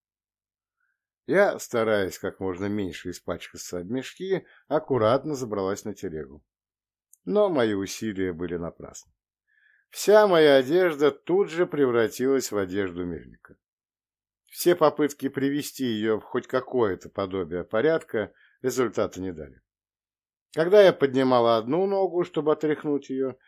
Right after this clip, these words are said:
оказывалось, что в то же время эта самая мука, отлетая от моей руки или ноги, опускается на другую ногу. И я прекратила тщетные попытки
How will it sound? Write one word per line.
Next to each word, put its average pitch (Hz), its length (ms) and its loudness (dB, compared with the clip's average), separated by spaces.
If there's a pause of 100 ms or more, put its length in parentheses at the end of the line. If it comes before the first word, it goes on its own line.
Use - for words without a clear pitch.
(380)
оказывалось, 151 760 4
что - 260 -2
в - 100 -8
то 104 200 -2
же 95 140 -2
время 165 440 0
эта 143 640 2
самая 101 440 -2
мука, 165 540 2
отлетая 143 720 2
от 123 120 -6
моей 110 200 0
руки 98 320 -6
или 90 180 -6
ноги, 135 460 -6 (300)
опускается 131 960 -2
на 104 100 -6
другую 73 380 -10
ногу. 64 340 -20 (800)
И 202 100 -8
я 151 320 2
прекратила 113 720 -2
тщетные 87 560 -8
попытки 127 680 -6